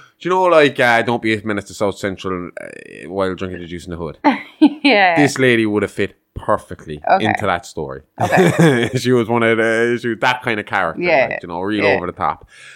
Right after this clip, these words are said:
Speaker 1: Um, she explained to the two boys that they needed to pay their rent by the end of the day.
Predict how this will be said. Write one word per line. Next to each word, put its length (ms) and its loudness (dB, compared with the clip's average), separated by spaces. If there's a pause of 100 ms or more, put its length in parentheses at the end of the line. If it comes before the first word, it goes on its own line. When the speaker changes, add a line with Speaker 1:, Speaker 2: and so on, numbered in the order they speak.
(140)
Speaker 1:
Um, 600 2 (680)
she 240 2
explained 340 0
to 60 -6
the 60 -2
two 180 -2
boys 340 4
that 120 -12
they 120 0
needed 260 -4
to 80 -4
pay 320 -2
their 280 -2
rent 320 -2
by 180 -2
the 160 -10
end 220 -4
of 160 -8
the 100 -4
day. 840 2